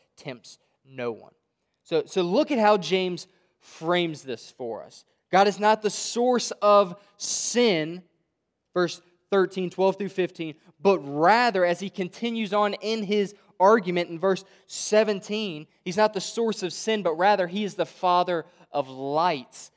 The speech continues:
and the giver of all that is good.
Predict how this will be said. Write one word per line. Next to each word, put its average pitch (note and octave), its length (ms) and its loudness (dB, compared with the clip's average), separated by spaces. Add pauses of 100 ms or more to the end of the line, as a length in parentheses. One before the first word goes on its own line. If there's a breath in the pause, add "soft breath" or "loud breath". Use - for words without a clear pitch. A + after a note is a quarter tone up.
(140)
and D3 120 -6
the C#3+ 60 -6
giver D3 500 -2
of C3 180 -4
all C3+ 460 -2 (200 soft breath)
that B2+ 340 -2
is A#2+ 420 -10 (440)
good. A#2+ 300 -4